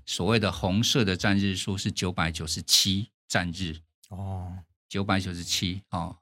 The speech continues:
Speaker 1: 其实很严重哈。那如果用P M二点五哈，P M二点五的那个，那个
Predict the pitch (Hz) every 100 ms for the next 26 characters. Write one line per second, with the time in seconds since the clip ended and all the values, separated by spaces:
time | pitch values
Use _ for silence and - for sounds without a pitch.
0 | _ - 101 107 95 80 82 85 87 85
1 | 92 87 _ _ _ _ 117 117 117 110
2 | 98 110 101 117 110 107 110 95 90 98
3 | 87 78 92 85 - 113 107 104 92 92
4 | 95 85 82 82 90 95 90 82 80 98
5 | 95 82 82 80 78